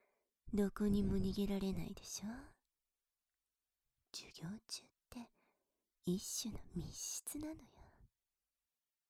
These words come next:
というか、別に逃げようなんて思ってないでしょ。<laughs> だって君、顔真っ赤にして恥ずかしがるくせ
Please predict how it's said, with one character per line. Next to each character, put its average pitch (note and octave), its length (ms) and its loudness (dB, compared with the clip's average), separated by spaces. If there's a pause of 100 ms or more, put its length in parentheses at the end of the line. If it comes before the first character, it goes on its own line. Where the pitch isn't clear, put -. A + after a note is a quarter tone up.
(260)
と F#3+ 200 6
い G#3+ 300 4
う G#3 40 0 (100)
か、 F#3 420 0 (420)
別 - 360 0
に G#3+ 180 4 (220)
逃 - 20 -10
げ C4 140 0
よ D#4+ 140 2
う E4 40 2
な A3 180 4
ん F3+ 60 2
て - 120 -2
思 G#3 240 2
っ - 40 -2
て - 160 -2
な F#3+ 140 0
い - 20 0 (160)
で - 120 -14
し - 180 -2
ょ。 - 20 2 (1120)
<laughs> - 0 - (1600)
だ F3+ 200 -2
っ - 40 -20 (120)
て - 160 -20
君、 F3+ 420 -2 (800)
顔 B3 360 -2
真 - 280 0
っ - 60 -4 (300)
赤 D#4+ 120 -6
に E4+ 260 2
し - 80 -4
て D4 160 0
恥 C4 260 0
ず C#4 60 -6
か C#4 200 -2
し - 180 -2
が C4+ 180 0
る B3+ 160 -2
く - 120 -12
せ - 200 -2